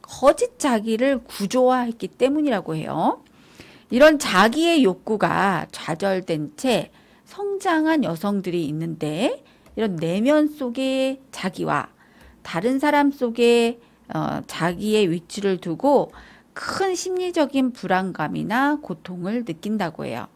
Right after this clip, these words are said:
이 자기애적 문제를 지닌 사람은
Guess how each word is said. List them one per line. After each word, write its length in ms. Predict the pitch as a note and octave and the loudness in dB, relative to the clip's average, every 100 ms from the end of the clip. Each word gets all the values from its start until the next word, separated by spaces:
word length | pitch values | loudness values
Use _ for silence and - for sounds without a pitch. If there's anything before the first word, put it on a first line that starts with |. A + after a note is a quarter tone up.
| _ _ _ - - - - A3+ | _ _ _ -20 -20 -20 -10 -2
이 160 | C4+ | -2
자기애적 720 | - G3+ F#3+ C#4+ D4 D4 C4 | 2 0 0 -2 0 4 2
문제를 400 | G3+ G3 A3+ A3 | 2 0 2 2
지닌 340 | G#3 F#3+ F#3 G3+ | 0 -4 -4 -4
사람은 840 | D4 C#4+ A#3 F3+ F3 A#3+ G#3+ - | 0 2 2 0 -2 0 -2 -4